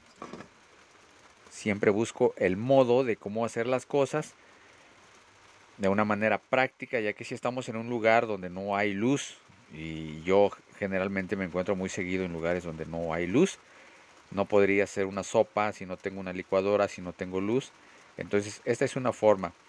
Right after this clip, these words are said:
Aquí estamos viendo que ya está con, con hervor y ya está, eh, bien cocido. Yo creo que es el momento que le apago.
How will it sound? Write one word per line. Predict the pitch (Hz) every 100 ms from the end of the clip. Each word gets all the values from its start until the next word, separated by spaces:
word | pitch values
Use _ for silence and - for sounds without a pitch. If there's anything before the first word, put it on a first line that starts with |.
| - _ -
Aquí | 107
estamos | 117 185 185
viendo | 160 170 180
que | 147
ya | 123 127
está | 160 139 170 208 160 _ _ _ _ _ _ _ _ _ _ - - - -
con, | - 98 98
con | 110 107
hervor | 101 107 147 185
y | 101 92
ya | 101
está, | 107 - 110 107 98
eh, | 87 80 67
bien | 92 107
cocido. | 95 107 104 104
Yo | 127 104
creo | 101
que | 101
es |
el | 98
momento | 95 92
que | 104
le | 82
apago. | 76 87 101